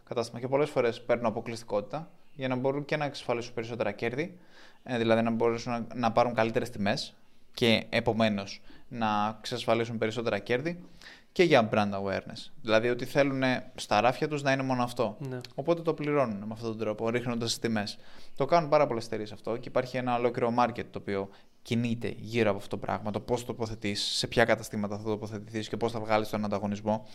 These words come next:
Speaker 1: από αυτά τα καταστήματα. Ε, και είναι, και είναι πολύ ενδιαφέρον, ε, για τον τρόπο με τον οποίο το πετυχαίνεις. Γι' αυτό, αν φτιάξεις μια μπύρα, εγώ θεωρώ θα πρέπει η μπύρα σου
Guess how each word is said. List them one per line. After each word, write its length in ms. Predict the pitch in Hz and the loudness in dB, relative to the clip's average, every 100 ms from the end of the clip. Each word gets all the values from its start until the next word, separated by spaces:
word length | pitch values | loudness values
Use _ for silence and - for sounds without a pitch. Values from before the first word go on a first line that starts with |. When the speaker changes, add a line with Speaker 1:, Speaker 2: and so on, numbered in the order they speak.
| - | -4
Speaker 1:
από 160 | 113 110 | 0 0
αυτά 140 | 110 | -2
τα 60 | 104 | -6
καταστήματα. 600 | 101 104 107 110 151 165 - - - - - - - - - - | -6 -8 -6 -4 -4 -8 -14 -14 -14 -16 -16 -18 -20 -20 -14 -4
Ε, 380 | 120 117 113 113 | 0 2 2 2
και 160 | 113 | 0
είναι, 360 | 143 135 131 131 | 2 4 6 4
και 120 | 127 | 2
είναι 80 | 131 | 2
πολύ 160 | 127 123 | 4 4
ενδιαφέρον, 440 | 113 104 101 98 - - - - - - | 2 0 -2 -4 -16 -20 -20 -20 -18 -2
ε, 400 | 110 101 101 98 | 2 2 0 -2
για 180 | 110 113 | 0 -2
τον 120 | 113 | 2
τρόπο 260 | 120 107 110 | 4 4 2
με 100 | 104 | -2
τον 120 | 104 | 0
οποίο 160 | 107 | 0
το 60 | 101 | -2
πετυχαίνεις. 580 | 95 - 104 - - - - - - - | -4 -4 -6 -6 -10 -12 -16 -18 -20 -2
Γι' 120 | 127 | 2
αυτό, 440 | 120 135 120 104 - - | 4 8 6 6 -4 0
αν 240 | 123 135 | 0 0
φτιάξεις 640 | 127 135 131 - 110 - - | 2 4 4 2 -8 -10 -10
μια 180 | 127 120 | -2 0
μπύρα, 380 | 110 113 135 143 | 2 2 2 0
εγώ 160 | 123 123 | 0 2
θεωρώ 300 | 127 127 127 | 4 4 2
θα 100 | 123 | 0
πρέπει 400 | 127 131 110 - | 0 2 0 -2
η 100 | 107 | -4
μπύρα 300 | 113 123 117 | 2 2 2
σου 280 | - 135 | -4 -8